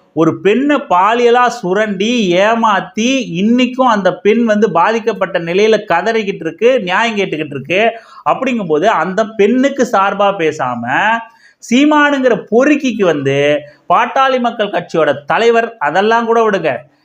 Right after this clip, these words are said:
"நான் முதலமைச்சரா இருந்தா தப்பு பண்ண உடனே கட் பண்ணிடுவேன், அறுத்துருவேன்" அப்படின்னு சொன்ன, அஹ், தலைவர் வந்து என்ன சொல்றாரு? சீமானுக்கு முட்டு கொடுக்குறாரு. "ஐயையோ, அரசு தி-, தலைவர்களை அச்சுறுத்த பாக்குது" அப்படின்னு. அந்த பொறுக்கி பைய தலைவன் அவன்? ஏன்?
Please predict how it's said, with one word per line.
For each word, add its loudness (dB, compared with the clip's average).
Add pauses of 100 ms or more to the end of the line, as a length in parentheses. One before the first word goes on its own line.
"நான் 0
முதலமைச்சரா 0
இருந்தா 0
தப்பு -4
பண்ண 0
உடனே 0
கட் -2
பண்ணிடுவேன், 0 (100)
அறுத்துருவேன்" -2
அப்படின்னு -4
சொன்ன, -2 (500)
அஹ், 0
தலைவர் 0
வந்து -2
என்ன -2
சொல்றாரு? -2 (140)
சீமானுக்கு 0
முட்டு -2
கொடுக்குறாரு. 0
"ஐயையோ, 0
அரசு -2
தி-, -4
தலைவர்களை 0
அச்சுறுத்த -4
பாக்குது" -2
அப்படின்னு. -20 (540)
அந்த -2
பொறுக்கி 0
பைய -2
தலைவன் 0
அவன்? -2 (240)
ஏன்? -4